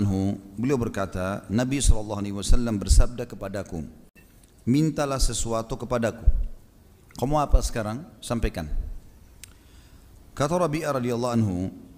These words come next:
"Aku meminta kepadamu agar dapat menyertaimu di surga kelak. Bersamamu di surga, ya Rasulullah, berdekatan istanahnya." Maka Nabi sallallahu alaihi wasallam bersabda, "Apakah ada yang lain? Ada permintaan lain lagi selain itu?"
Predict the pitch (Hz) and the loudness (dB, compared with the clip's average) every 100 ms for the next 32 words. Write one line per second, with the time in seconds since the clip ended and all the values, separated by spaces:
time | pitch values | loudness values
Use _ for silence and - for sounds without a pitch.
0 | - 123 - 180 160 147 147 147 131 107 | -8 -4 -2 0 0 0 -2 -4 -8 -4
1 | 110 107 98 92 104 123 120 123 120 - | -2 0 0 0 -2 -4 -2 -2 -4 -10
2 | - - 95 123 143 143 131 123 120 120 | -16 -6 -2 -2 -2 -2 0 0 0 -6
3 | 120 135 143 131 - 147 120 117 120 123 | -6 -4 -4 2 6 6 6 -8 -6 -6
4 | - - - - - - - - - - | -8 -14 -20 -20 -20 -20 -20 -20 -20 -6
5 | 147 143 156 160 131 110 95 107 107 98 | -2 -2 0 0 0 -2 -2 -4 -4 -4
6 | 90 90 - 87 85 80 - - 131 135 | -4 0 4 4 2 -10 -12 -4 -2 -2
7 | 156 143 113 113 110 - 107 104 92 78 | -2 -2 0 0 -2 -2 -2 0 -2 -4
8 | - - - - - - - - - - | -4 -4 -6 -18 -20 -20 -20 -20 -20 -20
9 | - - - - - - - - - 120 | -20 -20 -20 -20 -20 -20 -20 -20 -2 -2
10 | 139 156 165 180 - 143 135 123 110 135 | 0 0 0 6 4 4 -4 -6 -4 -2
11 | 117 107 127 95 92 90 113 143 156 160 | -2 -2 -2 -4 -8 -8 -6 -4 -4 -4
12 | 156 135 131 131 143 139 - - - - | -2 0 0 -2 -4 -2 0 -2 -6 -18
13 | - - - - - 98 104 120 127 135 | -20 -20 -20 -20 -12 -8 -4 -2 -2 -2
14 | 139 139 143 139 135 - 123 127 143 | -2 -4 -4 -6 -6 -4 0 0 -2